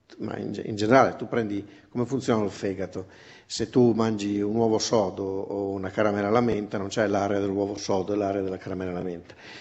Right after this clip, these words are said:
E poi puoi andare a misurare degli enzimi. Ora, voi capite bene che se dovete descrivere una lingua umana, voi non potete fare a meno della nozione di parola e di frase.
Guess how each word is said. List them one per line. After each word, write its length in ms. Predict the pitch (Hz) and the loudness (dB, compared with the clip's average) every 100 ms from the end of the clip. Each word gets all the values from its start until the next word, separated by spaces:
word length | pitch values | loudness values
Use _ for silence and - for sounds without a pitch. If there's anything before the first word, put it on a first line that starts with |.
| - | -4
E 80 | 135 | 2
poi 200 | 170 127 - - - | 6 4 2 -14 -10
puoi 140 | 117 | -6
andare 220 | 107 110 101 | -2 0 0
a 20 | |
misurare 300 | 104 117 120 | 0 4 4
degli 140 | 110 | 2
enzimi. 480 | 92 92 101 90 101 - - - | -2 -6 -8 -8 -14 -20 -10 0
Ora, 300 | 131 104 - - - - - - - _ - | 0 0 -6 -18 -20 -20 -20 -20 -20 _ 2
voi 220 | 165 196 | 6 6
capite 440 | - - 220 170 | 4 -2 -2 -2
bene 540 | 131 113 98 87 104 - - _ _ _ _ | 2 2 2 -4 -10 -12 -20 _ _ _ _
che 120 | - | -10
se 120 | - | -4
dovete 340 | 135 143 190 156 | 2 4 4 2
descrivere 500 | 131 - - 151 131 | -4 -4 -2 2 2
una 180 | 117 117 | 0 2
lingua 420 | 135 185 147 131 | 2 0 0 0
umana, 640 | 117 104 90 85 92 135 - _ _ _ _ | 0 -4 -8 -10 -10 -12 -14 _ _ _ _
voi 240 | 143 147 147 | 2 6 6
non 200 | 143 147 | 4 0
potete 440 | 151 180 170 135 | -2 0 0 -2
fare 220 | - 127 | -2 -2
a 40 | 120 | 0
meno 360 | 113 101 101 | -2 -4 -4
della 160 | 107 113 | -2 0
nozione 400 | 123 123 - 127 | 0 -2 -2 -2
di 100 | 110 | -2
parola 380 | 120 139 160 156 | 4 4 4 2
e 60 | |
di 100 | 110 | -2
frase. 560 | 104 90 80 82 87 | -6 -8 -10 -10 -14